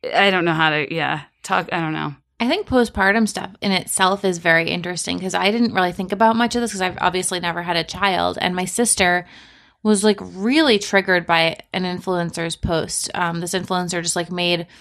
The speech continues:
Speaker 2: m-, new motherhood look, like, so perfect and beautiful and was just posting, like, really beautiful curated photos and everything looked so perfect, even on stories. And my sister and her gave birth around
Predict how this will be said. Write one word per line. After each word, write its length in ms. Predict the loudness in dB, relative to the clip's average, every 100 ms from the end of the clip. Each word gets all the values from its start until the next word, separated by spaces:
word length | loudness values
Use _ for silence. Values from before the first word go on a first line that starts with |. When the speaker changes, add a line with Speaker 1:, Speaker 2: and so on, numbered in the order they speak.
| _ -12
Speaker 2:
m-, 140 | -12 -4
new 180 | 2 4
motherhood 500 | 4 4 2 0 -2
look, 160 | -4 -4
like, 140 | -6
so 240 | 0 4 4
perfect 540 | 4 2 2 0 -2
and 180 | -8 -6
beautiful 500 | -4 -2 -2 0 0
and 360 | 2 0 0 -4 -10 -20 -8 -2
was 120 | 2
just 200 | 2 2
posting, 380 | 2 2 0 -2
like, 220 | -4 0
really 320 | 2 4 4
beautiful 500 | 4 4 4 2 -4
curated 540 | -4 0 2 2 0 0
photos 520 | 0 2 2 2 0
and 260 | -2 0
everything 400 | 0 0 0 -2
looked 220 | -4 -6 -4
so 340 | 0 2 2
perfect, 640 | 0 -4 -2 -2 -2 -8 -18 -20 -20 _
even 240 | 0 2 4
on 160 | 4
stories. 520 | 2 2 2 2 2 0
And 120 | -2
my 120 | -2
sister 400 | -2 0 4 4
and 260 | 4 -2 -2
her 260 | 0 -2
gave 320 | -2 -6 -4
birth 220 | 0 0 0
around 440 | 0 0 -2 -8